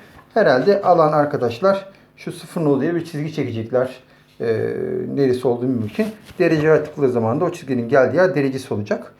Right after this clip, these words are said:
Alt tablo ile ilgili şunu da ekleyebilirim. Diyelim ki alt tabloya açı verdiniz ve arkadaki küçük kelebek somunu sıkıştırdınız. İyicene sıktık. Sonra da geldik öndeki kelebek somunu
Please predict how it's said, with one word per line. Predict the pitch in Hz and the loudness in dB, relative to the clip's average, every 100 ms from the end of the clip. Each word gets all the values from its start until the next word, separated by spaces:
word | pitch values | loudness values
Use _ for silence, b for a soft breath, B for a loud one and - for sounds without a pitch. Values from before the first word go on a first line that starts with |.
| _ - | _ 0
Alt | 208 208 220 | 2 2 4
tablo | 220 220 | 6 8
ile | 220 | 6
ilgili | 220 214 | 4 2
şunu | 208 214 | 2 4
da | |
ekleyebilirim. | 196 185 165 151 196 240 | 6 4 2 2 4 4
Diyelim | 202 185 | 4 4
ki | 202 | 6
alt | 185 180 | 4 4
tabloya | 185 170 160 151 - | 4 4 4 2 0
açı | 185 170 185 | -2 0 4
verdiniz | 160 127 123 185 190 - - - - | 4 4 2 -2 -4 -12 -20 -12 -2
ve | 165 156 - - - - | -2 -2 -6 -8 -10 -2
arkadaki | 165 160 175 165 - | 0 2 0 -2 -6
küçük | 170 - - - | -10 -10 -8 -4
kelebek | 156 151 151 | -2 -2 -4
somunu | - 147 139 120 - _ _ b b b b b - - _ _ _ | -2 0 0 -4 -8 _ _ b b b b b -20 -20 _ _ _
sıkıştırdınız. | - - - - 151 127 170 - - | -10 -8 -6 -2 0 0 -2 -4 -10
İyicene | 165 147 135 120 | -6 -2 -2 -2
sıktık. | - - - - 156 156 - - | -6 -10 -12 -10 -12 -12 -18 -20
Sonra | - 175 156 135 | -4 0 2 4
da | 147 160 - B B B - | 2 0 -4 B B B -4
geldik | 160 123 123 - | -2 0 -2 -6
öndeki | 165 147 143 139 - | -2 0 0 -6 -4
kelebek | 139 120 123 | -4 -2 -4
somunu | 117 156 131 110 151 | -6 -4 -2 -2 -2